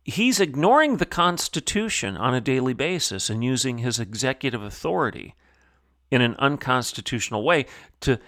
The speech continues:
add one trillion dollars to our national debt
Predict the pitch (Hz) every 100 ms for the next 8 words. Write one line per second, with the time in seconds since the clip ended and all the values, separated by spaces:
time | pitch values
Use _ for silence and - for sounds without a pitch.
0 | - - 147 135 127 127 139 127 - -
1 | 170 170 143 139 120 120 165 180 101 67
2 | 101 - 123 113 117 117 120 - 113 98
3 | 98 98 165 180 104 -